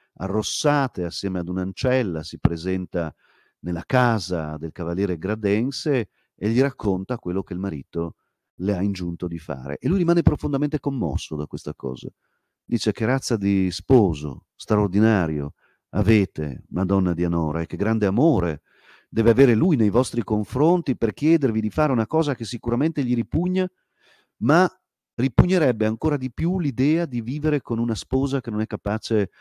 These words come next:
di tenere a freno la lingua, non è capace di mantenere le sue promesse. Allora facciamo così, tornate dal vostro sposo e amatevi per tutto il resto della vostra vita come si conviene, io non azzarderò mai più a, eh, molestare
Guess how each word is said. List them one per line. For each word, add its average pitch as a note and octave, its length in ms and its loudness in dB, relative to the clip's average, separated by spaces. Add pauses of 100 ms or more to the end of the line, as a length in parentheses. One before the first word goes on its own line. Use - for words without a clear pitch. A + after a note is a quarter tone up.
(200)
di A#2 120 -4
tenere A#2+ 280 2
a G#2 40 0
freno A#2+ 300 2
la G#2+ 80 2
lingua, G#2 480 2
non E2+ 140 -2
è F#2 40 -4
capace G2+ 360 -6
di G2 80 -2
mantenere G2 420 -2
le F#2 100 -2
sue F#2+ 200 -6
promesse. E2+ 600 -6 (340)
Allora C#3+ 180 6
facciamo C3 340 2
così, F#2+ 320 -2 (880)
tornate B2 400 2
dal G#2 140 2
vostro G2+ 320 -2
sposo F2 580 2
e E2 60 -2
amatevi F2+ 600 -2 (460)
per G2 140 2
tutto A2+ 240 2
il F#2 60 2
resto G2 340 0
della F2 180 -2
vostra F2 520 -2
vita G#2 420 -2
come E2+ 180 -4
si F2 160 -6
conviene, E2+ 540 -2
io F#2 240 2
non F2 440 0 (440)
azzarderò G#2 580 2
mai F2+ 320 -2
più D2 320 -8 (220)
a, D#2 400 -8
eh, D#2 200 -10
molestare D#2+ 840 -4